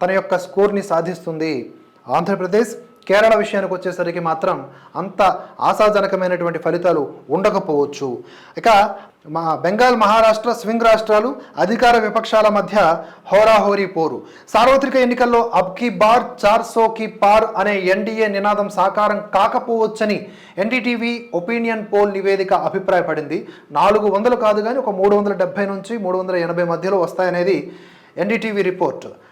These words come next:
మూడోసారి అధికారం చేపట్టాలన్న బీజేపీ ఆకాంక్ష మాత్రం నెరవేరుతుందని పేర్కొంది. ఈ మేరకు సర్వే ఫలితాలను బుధవారం విడుదల చేసింది. ఇక ఇక్కడ ఒక పాయింట్ గుర్తుపెట్టుకోవాలి.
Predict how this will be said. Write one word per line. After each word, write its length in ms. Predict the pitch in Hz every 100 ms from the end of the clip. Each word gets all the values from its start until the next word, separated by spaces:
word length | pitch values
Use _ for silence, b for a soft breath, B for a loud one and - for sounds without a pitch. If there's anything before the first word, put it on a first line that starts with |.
| b -
మూడోసారి 460 | 190 247 254 240 226
అధికారం 400 | 226 247 240 233
చేపట్టాలన్న 520 | 220 220 220 208 208 202
బీజేపీ 560 | 196 214 220 214 202 151
ఆకాంక్ష 440 | 196 220 240 240
మాత్రం 440 | 226 214 214 226 175
నెరవేరుతుందని 720 | 175 220 233 233 220 208 202
పేర్కొంది. 640 | 180 170 170 135 123 127 B B -
ఈ 100 | 190
మేరకు 320 | 202 226 214
సర్వే 300 | 202 202 214
ఫలితాలను 460 | 208 196 202 202 185
బుధవారం 440 | 180 190 196 190
విడుదల 260 | 180 180 180 165
చేసింది. 580 | 156 147 147 139 - - -
ఇక 460 | 151 185 240 185 - - -
ఇక్కడ 140 | 185
ఒక 180 | 175 180
పాయింట్ 240 | 196 208
గుర్తుపెట్టుకోవాలి. 680 | 175 175 160 - 113 110